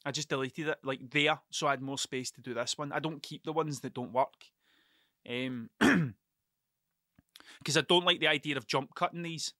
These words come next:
I don't like the idea of having half a one and half a one joined together. I prefer this kind of thing. I was thinking this, about this the other day. This has been a process of refinement <laughs> for me, where the making of the thing,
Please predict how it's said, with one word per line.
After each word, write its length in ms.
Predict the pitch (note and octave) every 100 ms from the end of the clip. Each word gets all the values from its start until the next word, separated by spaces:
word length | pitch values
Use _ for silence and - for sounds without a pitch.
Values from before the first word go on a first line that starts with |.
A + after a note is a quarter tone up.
| _ _ -
I 80 | D3
don't 200 | E3 E3
like 180 | E3+ D3+
the 80 | D3+
idea 320 | D3 D3 C#3+
of 80 | B2+
having 280 | C#3 C3+
half 360 | A#2 C#3+ C#3+ -
a 40 |
one 240 | C3 C3+ C3+
and 120 | A#2+
half 260 | B2+ C3+ -
a 60 |
one 240 | D3+ D#3 C3 _ _ _ _ _
joined 320 | - C#3 C#3 -
together. 380 | C#3 C3+ D3+ -
I 100 | -
prefer 400 | - - - D#3+ D3
this 360 | B2+ C#3+ -
kind 220 | - E3+
of 80 | E3+
thing. 180 | - E3 - -
I 40 |
was 100 | F#3+
thinking 220 | - A3+ G#3
this, 180 | - -
about 360 | E3+ - E3+ D#3+
this 180 | D#3+ - -
the 80 | D#3
other 160 | D3+ B2+
day. 200 | D#3+ F3
This 180 | F#3+ A3
has 120 | F#3
been 180 | G3 F3
a 60 |
process 560 | - E3+ E3 - E3 E3
of 200 | B2+ B2+
refinement 680 | A#2+ D3 D#3+ F#3 F#3+ G3 - -
<laughs> 200 | - -
for 160 | - G3
me, 300 | F3+ F#3 C#3+ - - - - _ _ _ -
where 500 | C3+ F3 E3 D3 A#2+ _ _ _ _ _ _ -
the 140 | D3
making 420 | D#3+ G3 G3+ A3 G3
of 100 | D#3+
the 100 | D3
thing, 580 | - F3 F3 F3 D3